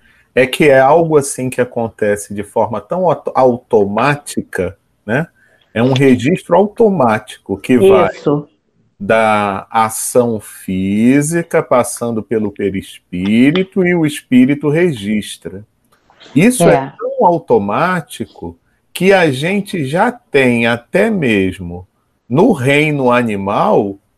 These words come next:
Speaker 1: esse tipo de registro sendo feito, porque a gente observa que, lógico, dependendo do animal, né? Quanto mais
Speaker 2: É.
Speaker 1: elaborado esse animal for,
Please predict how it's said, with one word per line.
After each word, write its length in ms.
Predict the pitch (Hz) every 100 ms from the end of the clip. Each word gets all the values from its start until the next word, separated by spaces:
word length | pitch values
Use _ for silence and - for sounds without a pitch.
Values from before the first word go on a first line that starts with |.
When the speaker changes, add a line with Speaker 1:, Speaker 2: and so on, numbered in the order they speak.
| _ _
Speaker 1:
esse 500 | 139 180 262 - 226
tipo 400 | - - 196 -
de 100 | 180
registro 600 | 165 160 139 123 160 202
sendo 340 | - 190 190 233
feito, 580 | - 196 185 190 -
porque 220 | 131 127 139
a 80 |
gente 260 | 127 156 -
observa 720 | 330 330 - 180 208 214 135
que, 300 | 123 139 127 - _ -
lógico, 460 | 123 113 101 -
dependendo 1040 | 107 117 - 123 117 113 123 147 165 214 - _ _ _
do 320 | 107 131 185
animal, 540 | 233 226 214 131 113 107
né? 220 | 139 175
Quanto 300 | - 117 -
mais 300 | 110 120 160
Speaker 2:
É. 60 | 156
Speaker 1:
elaborado 720 | 139 180 175 104 - 127 120
esse 200 | 110 -
animal 440 | 117 110 113 110
for, 520 | 104 - 139 180 175